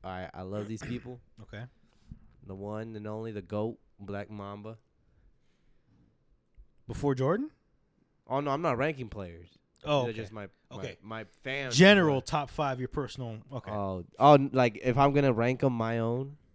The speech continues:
Speaker 1: like, top best players of all time, Wilt the Stilt, Michael Jordan, Black Mamba,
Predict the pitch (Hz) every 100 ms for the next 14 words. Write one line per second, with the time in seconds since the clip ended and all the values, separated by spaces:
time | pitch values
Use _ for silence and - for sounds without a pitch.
0 | _ 107 98 - 110 92 107 101 117 117
1 | 135 120 110 113 120 127 147 _ _ _
2 | _ _ _ _ - 107 120 - 131 -
3 | 120 117 117 _ _ _ _ _ _ _
4 | _ _ _ _ _ - _ _ _ _
5 | - _ 110 113 120 127 110 110 113 117
6 | 113 110 - - _ _ _ _ _ _
7 | _ _ _ - 107 117 117 110 110 110
8 | 113